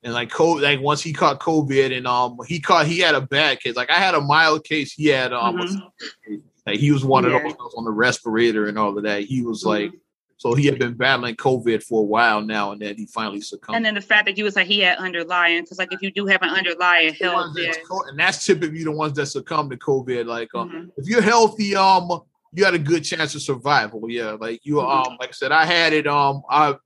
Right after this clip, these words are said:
Speaker 1: went through it, like, a week, week and a half, and then I was back to
Speaker 2: Mm-hmm.
Speaker 1: normal. Yeah. But, um,
Speaker 2: Mm-hmm.
Speaker 1: if you already have, like, pre-existing health conditions, that's when that kind of stuff happens.
Speaker 2: Right. Like, if you're a kidney patient, I know if you're a kidney, you're diabetic, you're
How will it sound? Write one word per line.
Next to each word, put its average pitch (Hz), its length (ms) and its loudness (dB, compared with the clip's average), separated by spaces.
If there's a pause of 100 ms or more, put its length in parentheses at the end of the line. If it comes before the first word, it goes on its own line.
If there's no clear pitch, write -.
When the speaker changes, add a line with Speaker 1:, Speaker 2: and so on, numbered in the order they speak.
(100)
Speaker 1:
went 147 200 -2
through 139 220 2
it, 131 60 2
like, 123 240 -2 (340)
a 110 60 -12
week, 139 320 -4
week 139 180 -4
and 135 80 -2
a 131 60 2
half, 135 360 2
and 123 120 -10
then 120 220 -2
I 120 80 2
was 113 160 -2
back 104 260 -8
to 107 80 -14
Speaker 2:
Mm-hmm. 95 80 -16
Speaker 1:
normal. 104 240 -8 (140)
Yeah. 107 120 -12 (640)
But, 123 180 -2
um, 110 240 -2
Speaker 2:
Mm-hmm. - 180 -4
Speaker 1:
if 151 60 -10
you 160 80 2
already 143 320 4
have, 135 380 2
like, 120 220 -2
pre-existing 131 760 -4
health 131 260 0
conditions, 113 560 -6
that's 117 240 -4
when 104 140 -12
that 104 260 -10
kind 98 160 -16
of - 60 -20
stuff 92 280 -16
happens. - 160 -20 (100)
Speaker 2:
Right. 147 360 -14 (440)
Like, 180 100 0
if 160 60 -10
you're 180 120 6
a - 20 0
kidney 165 360 0
patient, 156 380 -2
I 147 80 -4
know 143 240 -4
if 143 80 -12
you're 143 120 -4
a 143 40 -16
kidney, 160 640 -2 (100)
you're 156 140 -6
diabetic, 156 840 2
you're 151 400 -4